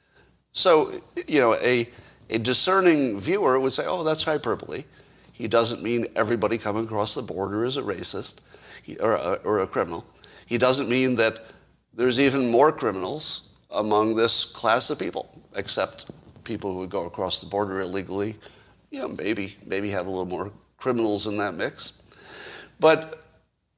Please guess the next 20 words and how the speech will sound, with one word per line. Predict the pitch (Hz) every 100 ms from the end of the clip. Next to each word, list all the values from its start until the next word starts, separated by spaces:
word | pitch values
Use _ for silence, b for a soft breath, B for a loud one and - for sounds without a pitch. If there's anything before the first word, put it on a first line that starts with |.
| _ _ _ _ _ _ _ _ - 339 294 311 247 _
but | 170 170
here's | 208 185
my | 180 160
thing. | 135 98 - - _ _ _ _ b b b _ _ -
After | 135 165 226
seeing | 202 - 202 180
how | 165 151
that | 143 107
worked | 113 139 139
out | 131 127 - -
for | 107 85
him, | 87 78 139 - _ _ _ 240 - _ _
meaning | 110 117 113
it | 101
didn't | 90 117 104
work | 101 131
out, | 123 87 107 - B B B B B
and | 117 120
it | 123
also | 135 - 143 131 123